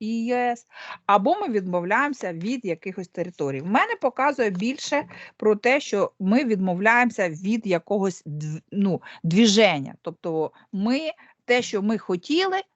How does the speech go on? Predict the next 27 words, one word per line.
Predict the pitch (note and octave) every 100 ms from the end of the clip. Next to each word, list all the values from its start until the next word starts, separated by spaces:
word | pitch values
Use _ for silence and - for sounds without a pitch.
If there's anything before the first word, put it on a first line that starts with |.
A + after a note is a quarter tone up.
| -
не | G#3 D4+
можемо | D4+ A#3+ E3+ E3+ D#3+
реалізувати. | D#3+ D3+ D3 D3 C3 C3 - - - - G#3
Відмова | A#3+ E4+ G#4 C4+
ця | - F#3+
буде | F#3+ F3+ F#3
наша | G3 G#3+ D#3+
добровільна, | E3+ C#4+ C4 C#4 G3 F3+ E3+ A3+ - -
але, | F#4 A4+ E4+
на | A3
жаль, | G#3 D#4+
вона | B3 G#3+
буде | G#3+ A3
добровільна | G#3+ A3 A#3 B3+ F4+ G4+ F#4 - -
через | - A#3 A#3 -
те, | D#4 E4
що, | - - A#3 F#3+ - -
ну, | G3 F#3 F3 A3+ A#3 D#3 D3+ D#3 C3+ F2+ - _ _ _ - _
там | A3+ A3+
буде | G#3+ F#3+
вибор. | E3+ D#3+ C#3+ C#3+
Або | - G#3+ C4
ми, | A3 G#3
а | G3
ми, | G3+ G#3
ми | F#3 G3+
все-таки | G3 - G#3+ G3+ F3+ G#3+